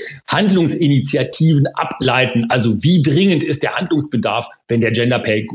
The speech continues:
Gap groß ist, ist er groß, der Handlungsbedarf. Wenn er kleiner ist, ist er vielleicht nicht mehr so groß.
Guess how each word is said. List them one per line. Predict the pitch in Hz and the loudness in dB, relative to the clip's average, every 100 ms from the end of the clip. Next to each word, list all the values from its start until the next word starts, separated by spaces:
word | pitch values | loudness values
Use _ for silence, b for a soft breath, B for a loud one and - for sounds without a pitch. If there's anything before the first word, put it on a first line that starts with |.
| - | -6
Gap | 131 113 - | -2 -2 -4
groß | - 110 196 - | -4 0 0 0
ist, | 147 - | -2 -2
ist | - | -2
er | 107 | -2
groß, | 101 131 185 - | 0 0 0 0
der | 120 | -2
Handlungsbedarf. | 135 139 - 113 123 117 | -2 -2 -4 -4 -4 -6
Wenn | 110 | -6
er | 101 | -8
kleiner | - 110 117 120 | -6 -4 -2 -4
ist, | 113 | -4
ist | - | -4
er | 113 | -4
vielleicht | - 104 120 | -4 -4 -2
nicht | 113 | -4
mehr | 90 | -4
so | 90 82 | -6 -8
groß. | - 80 - - | -10 -8 -8 -8